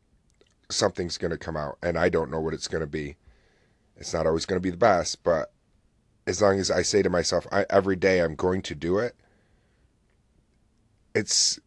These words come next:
it's a positive reinforcement for me. And it's not always gonna be a positive message, but it's something that as long as I say, even if I don't wanna push it,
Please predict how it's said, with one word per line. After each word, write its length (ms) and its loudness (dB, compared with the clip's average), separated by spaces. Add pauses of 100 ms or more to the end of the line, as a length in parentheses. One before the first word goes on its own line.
(120)
it's 220 0
a 60 4
positive 520 2
reinforcement 640 0
for 160 -8
me. 300 -12 (180)
And 140 6
it's 160 6
not 200 8
always 280 8
gonna 160 2
be 120 4
a 40 2
positive 420 0
message, 460 -2
but 180 0
it's 140 -8
something 380 -2
that 120 2
as 120 -2
long 140 0
as 100 -4
I 80 -2
say, 260 -2 (920)
even 200 4
if 100 -2
I 80 10
don't 120 10
wanna 160 6
push 260 0
it, 240 -2